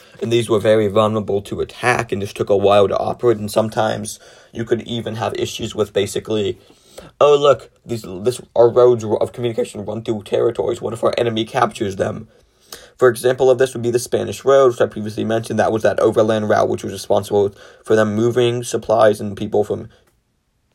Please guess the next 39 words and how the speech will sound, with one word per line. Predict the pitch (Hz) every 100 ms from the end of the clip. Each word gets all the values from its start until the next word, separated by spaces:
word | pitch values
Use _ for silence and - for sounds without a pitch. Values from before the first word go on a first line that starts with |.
| _ _ -
Naples | 113 123 131 131 131 127 127 127 -
and | 107
Lombardy | 107 104 98 110 120 120
and | 110
Italy | 117 110 120 120
to | 135 - -
Flanders. | - 151 147 147 143 135
And |
at | 135
this | 123
point, | - 139 123 110 - - - -
the | -
French | 120 135 127
policy | 120 123 123
was, | 101
"Okay, | - 120 104
we | 107
wanna | 120 127
disrupt | 117 120 120 113
this | 120 120
road | 117
whenever | 120 113 107
pos-, | 95 127 120 - _
possible." | - 127 - 123 127 123 - _
And | -
they |
would | 117
do | 117
this | 117
a |
variety | 107 107 117 117
of | 110
ways. | 110 113
Sometimes | 117 117 117
they | 120
would | 107
block | 101 104
Alpine | 117 107 - 135 131 123
passes, | 135 - - 123 120 117